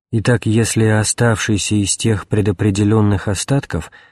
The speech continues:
о которых другой пророк сказал: «Только остаток его обратится», Псалом десятый, стих двадцать второй, почему и апостол говорит: «Так и в нынешнее время по избранию благодати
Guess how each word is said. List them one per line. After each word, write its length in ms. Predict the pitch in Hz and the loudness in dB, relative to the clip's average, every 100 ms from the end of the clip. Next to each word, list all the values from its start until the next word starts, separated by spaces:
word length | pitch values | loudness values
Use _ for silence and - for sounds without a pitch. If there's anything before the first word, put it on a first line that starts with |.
| _ _ | _ _
о 100 | - | -4
которых 420 | - 110 113 107 | -2 0 2 2
другой 440 | 98 110 107 110 98 | 2 0 2 2 2
пророк 440 | 104 104 110 107 | 0 0 0 -2
сказал: 540 | - - 110 107 82 - _ _ _ _ _ - | -4 -2 -2 0 -2 -6 _ _ _ _ _ -2
«Только 480 | 117 107 113 110 - | 0 2 2 0 -2
остаток 720 | 120 113 - 127 107 101 - | -2 -2 0 0 0 -2 -4
его 360 | 101 95 107 113 - | -2 2 0 0 -4
обратится», 840 | 107 98 107 110 - 92 - 90 - _ _ _ _ - | -2 2 2 0 -2 -2 -4 -8 -12 _ _ _ _ -6
Псалом 340 | - 92 95 | 0 2 2
десятый, 420 | 95 - 123 101 | 0 0 -2 -2
стих 240 | 87 - 95 | -4 -2 -2
двадцать 340 | 98 - - | -2 -4 -8
второй, 460 | - 117 110 80 - _ _ _ _ - | -4 -2 0 -2 -6 _ _ _ _ -4
почему 440 | 117 - 107 107 | -2 2 2 4
и 40 | |
апостол 580 | 110 120 127 107 - 98 | 2 0 0 -2 0 -2
говорит: 500 | 92 95 101 85 - _ _ _ _ _ _ _ - | 0 2 2 -2 -6 _ _ _ _ _ _ _ -4
«Так 300 | 113 107 - | -2 -2 -4
и 220 | 117 113 | 0 2
в 120 | 104 | 2
нынешнее 640 | 113 120 104 - 107 107 107 | 4 4 2 0 0 0 0
время 420 | 117 110 82 69 - _ - | 0 0 0 -6 -16 _ -2
по 180 | 107 | 2
избранию 640 | 101 98 95 104 95 95 92 | 2 0 0 2 2 0 0
благодати 800 | 92 92 95 90 117 120 113 | 0 0 0 0 0 -2 -4